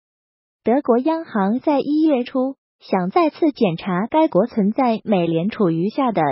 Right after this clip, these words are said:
一千二百三十六吨实物黄金储备请求时，却被美联储以意图不明拒绝了。而这也再次触发各国存在海外的黄金储备的关注。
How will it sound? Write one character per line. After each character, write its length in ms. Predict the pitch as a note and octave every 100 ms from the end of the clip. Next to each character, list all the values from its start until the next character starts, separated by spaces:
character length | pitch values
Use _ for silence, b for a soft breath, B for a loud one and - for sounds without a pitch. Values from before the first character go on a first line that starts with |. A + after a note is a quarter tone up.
| -
一 180 | F#3
千 240 | A#3 - C#4+
二 240 | E4 D4
百 200 | G#3+ E3
三 260 | F3 D4+ D#4+
十 160 | -
六 220 | A3+ D#4 C4
吨 240 | C#4+ D4
实 260 | - F#3 G#3
物 160 | C#4+
黄 260 | C4 F#3+ A3+
金 220 | D#4+ E4
储 240 | - D#3+
备 120 | C3+ C4+
请 260 | A#3+ F#3+ D#3
求 240 | - F#3
时， 360 | A#3 F#3+ D#3+ G3 _ _ _ _ _
却 180 | - E4
被 280 | E4 D4 A#3+
美 160 | G#3 F#3+
联 260 | G3 G3+
储 300 | B3+ F3+ D#3
以 320 | F3+ E3+ G#3+
意 40 | A#3+
图 220 | - F#3+
不 160 | C#4+ A#3
明 320 | F3+ F3 G#3+
拒 220 | - C4
绝 260 | - D#3 D3
了。 200 | G3+ - _ _ _ _ _ _
而 260 | - B3+ D4
这 140 | F4
也 260 | C#4+ F#3+ D3+
再 240 | - D#4
次 160 | C4 A#3+
触 240 | - C#4
发 240 | A#3 D4 D4
各 200 | E4+ C4+
国 380 | - D#3 D3+ G3+ _ _
存 240 | - G3+
在 220 | A3+ C4+ C4
海 200 | G3 E3
外 200 | A3+ A3
的 180 | F3+
黄 300 | F#3 - F3+
金 240 | A3 D#4+ E4
储 240 | - E3+
备 180 | - C4+
的 100 | G3+
关 280 | F#3+ B3 C4+
注。 260 | D4 G#3